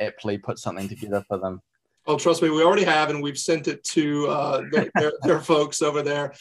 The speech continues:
Speaker 2: I don't think they would like our suggestions, though. I suggested as the number one is Little Brothers, because I consider them completely inferior as an organization to us,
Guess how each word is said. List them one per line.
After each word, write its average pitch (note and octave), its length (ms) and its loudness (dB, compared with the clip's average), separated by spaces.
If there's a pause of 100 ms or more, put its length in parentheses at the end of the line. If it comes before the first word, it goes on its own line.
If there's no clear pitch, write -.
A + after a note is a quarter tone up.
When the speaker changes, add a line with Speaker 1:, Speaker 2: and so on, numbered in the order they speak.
Speaker 2:
I F3 100 4
don't G3+ 140 6
think F#3+ 160 4
they F3+ 140 6
would D3 120 4
like C#3+ 340 2
our C#3 120 -2
suggestions, C#3 640 -4
though. C3+ 240 2 (180)
I G3 160 8
suggested E3+ 540 2
as D3 120 0
the D3 100 -4
number D#3 200 -4
one D3 300 0
is C3+ 160 -4
Little D#3 260 4
Brothers, C3+ 640 -6 (220)
because D#3 200 4
I D#3+ 100 2
consider D#3+ 440 2
them C#3+ 160 2
completely D3 560 0
inferior C#3+ 480 -2
as C3+ 160 0
an C3+ 60 -6
organization C3+ 680 -2
to F3+ 260 2
us, E3 480 2